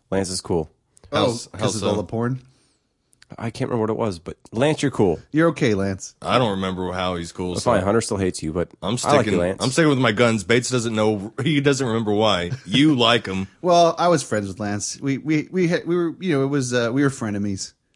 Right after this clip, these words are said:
Speaker 2: You know, we, we were friends, and then we'd be enemies, we'd be friends and enemies, and I'd, I'd curse him, but then we'd have birthday parties, so we were frenemies.
Speaker 3: Uh, it's kind of like, uh, like, uh,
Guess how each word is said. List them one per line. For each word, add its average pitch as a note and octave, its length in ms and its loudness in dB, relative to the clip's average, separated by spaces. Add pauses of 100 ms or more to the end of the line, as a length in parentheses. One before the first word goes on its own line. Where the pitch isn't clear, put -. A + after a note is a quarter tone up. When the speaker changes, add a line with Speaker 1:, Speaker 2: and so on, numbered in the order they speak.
(260)
Speaker 2:
You B2 100 -2
know, A2+ 80 0
we, A#2 120 2
we A#2 160 -2
were B2 120 0
friends, A#2+ 420 -2
and A2 60 -6
then A2 80 -4
we'd A2 120 -2
be G#2+ 140 -2
enemies, G2+ 360 -4
we'd G#2+ 80 -8
be G2+ 40 -6
friends G2 300 -6
and F#2+ 80 -8
enemies, F#2+ 360 -6
and F#2+ 120 -8
I'd, F#2+ 140 -8 (300)
I'd A#2+ 200 -4
curse C#3 320 0
him, B2+ 120 2
but A#2 100 -2
then A2+ 160 0
we'd G#2+ 180 -4
have G#2 220 -6
birthday F#2+ 260 -6
parties, F2+ 340 -6
so F2+ 300 -6
we A#2 80 -6
were A2+ 80 -2
frenemies. F2 540 -8 (160)
Speaker 3:
Uh, B2+ 340 0 (100)
it's C3 260 -4
kind B2+ 260 -2
of A2 100 -6
like, A2+ 360 -2
uh, G2 360 0 (500)
like, F2+ 300 -14
uh, F2+ 360 -4